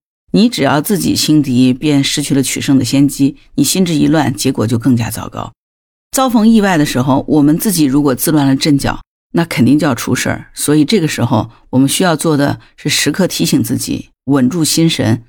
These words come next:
恢复理智，对吗？如何在这个颠簸喧闹的环境里面，让自己安静下来，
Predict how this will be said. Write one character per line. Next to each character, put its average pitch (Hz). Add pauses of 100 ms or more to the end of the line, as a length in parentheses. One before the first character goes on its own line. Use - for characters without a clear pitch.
(140)
恢 -
复 139
理 135
智， - (120)
对 123
吗？ 131 (760)
如 202
何 202
在 175
这 160
个 151
颠 170
簸 151
喧 160
闹 160
的 135
环 139
境 151
里 135
面， 127 (260)
让 160
自 -
己 143
安 165
静 180
下 127
来， -